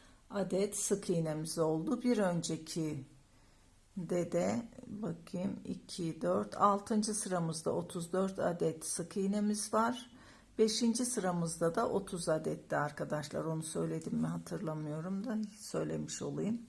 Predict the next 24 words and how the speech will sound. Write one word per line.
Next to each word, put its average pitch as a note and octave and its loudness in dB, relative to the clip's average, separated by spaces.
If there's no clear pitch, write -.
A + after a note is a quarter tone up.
Şimdi C4 2
burada A3 6
yine F#3 4
ilmek G3+ 4
kaydırmamızı G#3 2
yapıp G#3+ 2
bu D#4+ -4
sefer A#3 4
her E4+ 4
ilmeğe G3+ 4
birer A3+ 8
adet F#3 4
sık - 2
iğne E3 2
yapıyoruz. E3 0
İki A3 0
sıra. D#3 2
Hiç B3+ 0
artırma F#3+ 6
yapmadan F#3+ 2
iki B3 2
sıra F3 2
örüyoruz F3+ 6
arkadaşlar. - -2